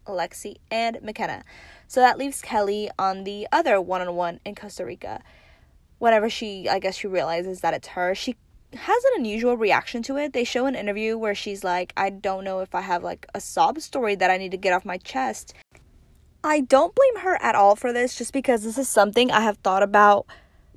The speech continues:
personally. Like, I think about it if, and I'm like, "If I was on the show, like, I literally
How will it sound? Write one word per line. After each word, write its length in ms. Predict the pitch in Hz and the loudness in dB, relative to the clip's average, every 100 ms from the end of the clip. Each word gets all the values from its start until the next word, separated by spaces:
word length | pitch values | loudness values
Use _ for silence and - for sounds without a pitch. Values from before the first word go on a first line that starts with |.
| _ | _
personally. 600 | - 226 208 233 240 254 | 4 4 4 0 2 4
Like, 200 | 254 214 | 6 6
I 100 | 208 | 6
think 180 | 220 220 | 2 2
about 200 | 214 208 | 4 6
it 60 | 196 | 4
if, 120 | 208 - - - | -2 -14 -10 -6
and 180 | 202 | -4
I'm 120 | 190 185 | -4 -4
like, 220 | 180 - _ | -8 -10 _
"If 120 | 214 - | -10 -4
I 160 | 190 202 | 0 2
was 180 | 220 | 2
on 200 | 214 220 | 0 -2
the 80 | 214 | -2
show, 320 | 214 - 180 | -2 2 2
like, 280 | 190 202 202 | 2 0 0
I 200 | 202 202 | 0 0
literally 800 | 202 190 185 196 208 208 208 202 | 0 0 2 2 0 -4 -10 -14